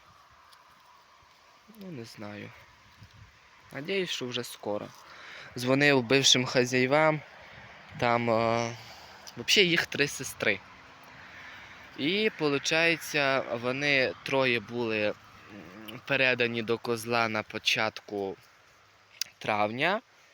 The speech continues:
Значить, одна із них, е, з цих трьох козочок родила на цю суботу, що була.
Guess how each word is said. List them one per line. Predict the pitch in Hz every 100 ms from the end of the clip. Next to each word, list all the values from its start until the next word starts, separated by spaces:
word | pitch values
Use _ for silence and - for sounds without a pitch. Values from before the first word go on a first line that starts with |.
| - - - - _ _ _
Значить, | 113 110 117 - - - _
одна | - 120 117 135
із | 127 117
них, | 117 117 - - -
е, | - 98 107 107
з | -
цих | - 117
трьох | - 110 107
козочок | - 113 110 107 - 110 - -
родила | 113 113 117 113 107 104
на | 104 110
цю | 110 - 113
суботу, | - 110 98 104 -
що | 104 -
була. | 101 101 101 110 156